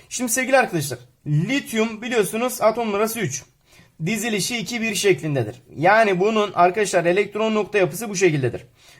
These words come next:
Flora geldiğimizde iki yedi, son katmanda arkadaşlar yedi tane elektron var. Şöyle. Evet, yedi tane elektron var arkadaşlar.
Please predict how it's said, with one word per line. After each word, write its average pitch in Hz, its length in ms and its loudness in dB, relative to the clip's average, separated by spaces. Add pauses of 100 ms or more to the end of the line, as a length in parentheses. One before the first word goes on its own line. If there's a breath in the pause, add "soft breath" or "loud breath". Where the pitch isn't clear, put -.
Flora 170 340 2
geldiğimizde 202 920 4 (800)
iki 147 260 -2
yedi, 202 540 2
son 226 380 -2
katmanda 226 480 4
arkadaşlar 208 580 4 (140)
yedi 185 340 0
tane 202 240 4
elektron 196 460 2
var. 123 120 6
Şöyle. 135 500 2 (1500)
Evet, 143 280 2
yedi 185 200 4
tane 180 260 4
elektron 151 520 0 (220)
var 123 140 4
arkadaşlar. 120 500 2